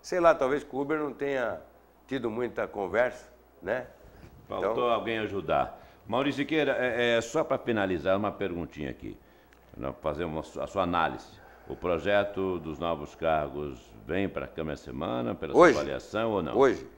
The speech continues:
Speaker 2: Hoje. Ficou hoje?
Speaker 1: Aí, é, até onde eu sei, hoje ele chega lá.
Speaker 2: Chega?
Speaker 1: Mil cento e sessenta e poucos cargos.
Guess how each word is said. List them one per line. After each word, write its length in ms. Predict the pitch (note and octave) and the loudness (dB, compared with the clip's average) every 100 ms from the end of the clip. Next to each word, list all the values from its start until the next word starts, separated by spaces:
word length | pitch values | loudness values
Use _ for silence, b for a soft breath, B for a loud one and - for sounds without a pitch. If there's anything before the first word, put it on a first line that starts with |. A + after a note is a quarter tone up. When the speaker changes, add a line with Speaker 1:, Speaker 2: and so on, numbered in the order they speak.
| - | -8
Speaker 2:
Hoje. 240 | - A#1 - - | -4 -4 -8 -18
Ficou 200 | - D#2+ | -8 -8
hoje? 340 | D2 G#2+ D3+ | 0 2 6
Speaker 1:
Aí, 240 | A#2+ A#2 - G2 F2 - | 6 4 -4 -12 -12 -6
é, 120 | F2 | 4
até 440 | G2 F#2+ - A2 C3 | 6 6 4 4 4
onde 160 | C3 | 2
eu 60 | B2 | 0
sei, 420 | - A#2+ D3 G3 | 0 -2 -2 -4
hoje 320 | A#2 B2 B2+ C#3+ F3 - | 0 2 2 -2 -8 -6
ele 360 | A2+ A#2+ A#2+ | -4 -4 -6
chega 280 | - A#2 G#2+ | -6 -4 -2
lá. 120 | F2 - - _ _ _ - | -4 -8 -20 _ _ _ -4
Speaker 2:
Chega? 300 | G#2+ G2+ B1+ - - - | 0 0 -2 -12 -18 -6
Speaker 1:
Mil 300 | B2 D3 C3+ | 0 0 0
cento 340 | - C3 B2+ | -2 -2 -2
e 20 | |
sessenta 800 | - A2+ - A#2 A#2+ A2+ - A2 | -4 -6 -4 -4 -4 -8 -4 -2
e 260 | G#2 G2+ F#2+ - | -2 -4 -8 -8
poucos 280 | F#2+ - | -8 -8
cargos. 280 | - E2+ D2 | -8 -8 -8